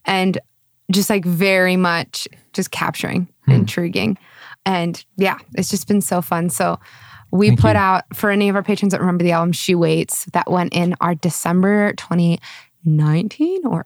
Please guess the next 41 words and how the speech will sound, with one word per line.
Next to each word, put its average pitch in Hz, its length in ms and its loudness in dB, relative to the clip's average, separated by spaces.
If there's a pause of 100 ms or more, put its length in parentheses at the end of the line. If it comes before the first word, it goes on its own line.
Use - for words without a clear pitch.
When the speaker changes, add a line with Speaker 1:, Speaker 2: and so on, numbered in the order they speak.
(140)
Speaker 1:
eighteen? - 360 -4
Speaker 2:
Mm-hmm. 131 100 8
Speaker 1:
Eighteen, 127 400 4
twenty 208 280 0
eighteen 170 440 -2
package. 175 520 -4 (640)
Just, 208 260 0
like, 214 200 2
I 208 120 2
remember 226 600 4
so 196 500 0 (100)
distinctly 190 580 0
the 202 140 2
very 170 260 2
first 185 300 -4
time. 160 440 0 (420)
Actually, 247 260 0
no, 170 120 0
this 180 180 -2
wasn't 262 200 4
the 277 60 2
first 214 180 -2
time 208 100 2
I 175 40 0
listened 170 280 -2
to - 80 -2
it. - 180 -6
I 196 60 0
don't 269 100 2
really 294 140 4
remember 240 160 4
the 185 80 -4
first 165 180 -4
time 165 120 -4
I 160 40 -4
listened 160 220 -6
to - 80 -12
it, - 60 -10 (380)
but 214 100 0
I - 20 2
remember 208 500 2